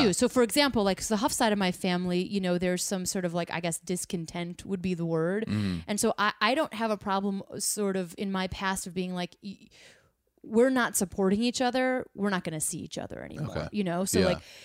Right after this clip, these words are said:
Speaker 1: so it's, so I have no problem, like, c-, cutting out family, which sounds bad,
Speaker 2: Yeah.
Speaker 1: but, uh, that has been my experience. I've had to do it.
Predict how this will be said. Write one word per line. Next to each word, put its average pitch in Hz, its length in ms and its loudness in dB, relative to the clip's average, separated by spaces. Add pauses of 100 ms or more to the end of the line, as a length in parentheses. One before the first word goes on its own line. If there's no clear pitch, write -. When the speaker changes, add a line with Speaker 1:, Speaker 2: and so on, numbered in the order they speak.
(200)
Speaker 1:
so 247 260 6
it's, - 280 4 (160)
so 254 160 0
I 240 100 4
have 311 80 6
no 294 120 4
problem, 226 280 4
like, 202 240 -4
c-, - 60 -12 (120)
cutting 220 360 2
out 196 220 0
family, 330 380 2
which 220 160 2
sounds 196 320 0
bad, 180 540 -2
Speaker 2:
Yeah. 185 180 4
Speaker 1:
but, 185 300 2
uh, - 80 -6 (180)
that 208 200 2
has 202 160 0
been 196 160 2
my 196 160 0
experience. 220 640 -2
I've 196 100 -4
had 185 200 0
to 180 40 -4
do 170 220 0
it. 277 160 2